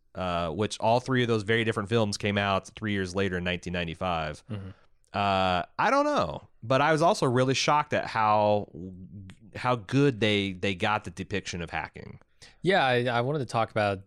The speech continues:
Speaker 2: some of the hacks that they do and, you know, how realistic are they? And, like, for people who aren't into that kind of thing,
Speaker 1: Mm-hmm.
Speaker 2: um, you know, is this,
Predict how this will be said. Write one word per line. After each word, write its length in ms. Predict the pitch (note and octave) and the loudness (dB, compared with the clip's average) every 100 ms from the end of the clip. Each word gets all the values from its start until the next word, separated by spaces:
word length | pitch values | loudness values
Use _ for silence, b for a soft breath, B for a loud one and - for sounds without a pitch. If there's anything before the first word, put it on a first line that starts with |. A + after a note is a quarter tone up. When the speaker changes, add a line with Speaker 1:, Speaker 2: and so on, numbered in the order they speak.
| - | -12
Speaker 2:
some 400 | - A#2+ A2 A2 | -6 -2 -2 -2
of 180 | G#2 G2+ | -2 -4
the 80 | |
hacks 380 | G2+ G2+ G2 - | -6 -6 -6 -10
that 120 | - | -14
they 140 | - F#2+ | -10 -8
do 380 | G2+ G2 F#2+ F#2 | -6 -6 -6 -8
and, 140 | F#2 | -8
you 60 | F#2 | -10
know, 120 | F2+ | -10
how 340 | - F#2+ F#2+ | -10 -8 -8
realistic 600 | F#2+ F#2+ G2+ D#3+ - D#3 | -8 -10 -4 -4 -2 0
are 200 | D3+ C#3+ | 2 2
they? 420 | C3+ B2+ B2 A#2 | 2 2 2 0
And, 220 | G#2+ F#2 G#2 | -2 -6 -8
like, 180 | G2 | -10
for 120 | - G#2+ | -10 -8
people 300 | A2+ A2 G#2 | -6 -4 -4
who 340 | A2+ G#2 G2+ b b b b _ _ - | -2 -4 -6 b b b b _ _ -2
aren't 240 | B2+ A2 | -2 -2
into 260 | A#2+ C3 C#3 | -4 -2 2
that 260 | C3+ C3+ - _ | 2 0 -6 _
kind 160 | D3 C#3+ | -2 -2
of 120 | C3+ | 0
thing, 360 | C#3+ D3 D3 - - | -2 -2 -6 -10 -12
Speaker 1:
Mm-hmm. 40 | - | -8
Speaker 2:
um, 460 | G#2 G2+ G2 F#2+ - _ _ _ - A#2+ | -6 -6 -8 -12 -14 _ _ _ -16 -14
you 240 | B2 A#2+ C3 | -10 -4 -2
know, 100 | G#2+ | -2
is 160 | A2 | -2
this, 300 | B2 B2+ - | -2 -2 -6